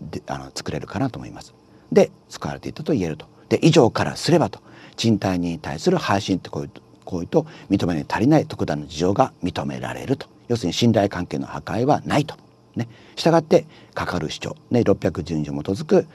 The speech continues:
賃貸借契約解除の主張も認められないよ。で、最後、まとめで。ね。よって Bは、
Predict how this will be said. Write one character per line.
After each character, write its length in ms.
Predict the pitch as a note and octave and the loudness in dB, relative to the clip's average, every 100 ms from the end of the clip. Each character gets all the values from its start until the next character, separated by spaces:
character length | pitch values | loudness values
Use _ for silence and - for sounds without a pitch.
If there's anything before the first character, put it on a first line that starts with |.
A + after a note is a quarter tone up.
| - - | -20 -4
賃 160 | G2 | -2
貸 180 | - D#2 | -2 -4
借 120 | - | -8
契 80 | - | -8
約 220 | D2+ - | -10 -10
解 220 | - D#2+ E2+ | -10 -8 -4
除 100 | E3 | -4
の 80 | A2 | -4
主 80 | - | -6
張 140 | E2+ | -2
も 120 | B2+ | -2
認 180 | C#2+ - | -2 -8
め 100 | C2+ | -10
ら 100 | A#1 | -10
れ 100 | A1 | -14
な 120 | - | -16
い 120 | - | -4
よ。 100 | D3+ D#3 - - - - | -2 -2 -8 -20 -20 -6
で、 80 | G3+ | 0
最 160 | - B2 | 2 2
後、 120 | - | 0
ま 120 | D3+ | -6
と 80 | - | -6
め 100 | B1+ | -10
で。 120 | - _ _ - | -12 _ _ -4
ね。 140 | D3 - - | -4 -6 -4
よ 80 | E3 | 0
っ 40 | D#3 | 6
て 100 | F#3 | 8
B 180 | F#3+ | 8
は、 160 | A#2 | 8